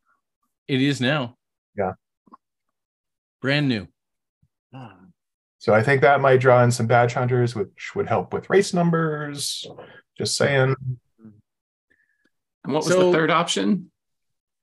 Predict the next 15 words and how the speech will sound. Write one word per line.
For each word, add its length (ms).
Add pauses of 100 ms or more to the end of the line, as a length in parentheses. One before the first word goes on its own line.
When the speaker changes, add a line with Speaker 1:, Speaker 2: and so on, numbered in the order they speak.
(100)
Speaker 1:
Pretzel. 460 (1500)
Speaker 4:
Just 160
the 80
Speaker 2:
Ooh. 20
Speaker 4:
regular 480
pretzel? 580 (220)
Speaker 1:
The 240
regular 360
pretzel. 480 (880)
So 240 (120)
that 220
would 140
be 240
evil. 340 (600)
Um, 760